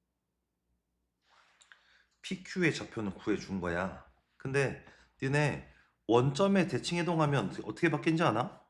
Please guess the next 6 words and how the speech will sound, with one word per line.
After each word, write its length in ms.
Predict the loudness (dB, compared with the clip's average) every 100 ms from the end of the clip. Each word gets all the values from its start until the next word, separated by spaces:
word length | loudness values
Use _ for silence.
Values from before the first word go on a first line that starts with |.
| _ _ _ _
어? 340 | -4 -4 -8 _ _ -20 -20 _ _
P를 380 | -8 -2 2 4
원점 340 | 6 4 2 0
대칭이면 360 | -2 -2 -2
R이거든요. 560 | 2 2 4 0 -2 -6 -10
그러면은 400 | -8 -2 0 -2